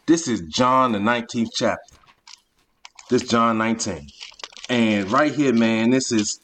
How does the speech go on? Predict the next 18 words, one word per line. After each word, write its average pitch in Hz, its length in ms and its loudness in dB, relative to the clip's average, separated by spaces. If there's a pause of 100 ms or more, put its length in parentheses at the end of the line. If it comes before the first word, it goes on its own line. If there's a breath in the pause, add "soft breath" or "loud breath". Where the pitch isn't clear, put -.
(140)
to 110 120 -2
me, 117 180 6
this 113 260 2
is, 98 300 -6 (520)
this - 280 2
kinda 104 400 -4
sums 110 420 -2
it 101 100 -2
up 110 180 2 (140)
about 101 460 0
Nicodemus 104 960 0
and 92 340 -4 (200 loud breath)
the 92 100 -6
things 107 320 0
that 107 140 -2
he 107 100 4
did, 95 500 -2 (240 loud breath)
uh, 85 460 -2